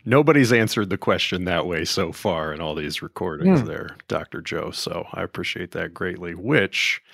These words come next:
Speaker 1: segues nicely into our third question about gratefulness. What are you grateful for?
Speaker 2: <sighs> You know, I guess I alluded a little bit to this earlier, maybe should have kept it for this question, which is, like, I think I'm a very sensitive person.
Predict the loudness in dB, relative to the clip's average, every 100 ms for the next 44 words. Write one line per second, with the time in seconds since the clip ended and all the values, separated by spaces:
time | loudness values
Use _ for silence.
0 | -20 -20 -20 -20 _ _ _ -4 0 2
1 | 2 0 0 -2 -2 -2 -4 -4 -2 -2
2 | -4 -4 -6 -6 -6 -6 -6 -8 -8 -8
3 | -6 -4 -4 -4 -12 -12 -12 -12 -14 -12
4 | -8 -4 -4 -2 -2 -2 -8 -16 -12 -10
5 | -10 -14 _ _ _ _ _ _ _ -10
6 | -8 -8 -4 4 8 8 8 6 2 -6
7 | -16 -20 _ _ _ _ _ _ _ 0
8 | 2 4 6 6 8 8 8 6 4 2
9 | 0 -2 -4 0 2 2 2 0 -2 -4
10 | -4 -4 -2 -4 -4 -6 -2 -2 0 0
11 | 0 -2 -4 -4 -2 -2 -2 -2 -2 -4
12 | _ _ _ _ _ _ _ _ _ 2
13 | 4 6 8 6 6 2 6 6 6 6
14 | 4 4 2 0 -2 -2 0 -2 -10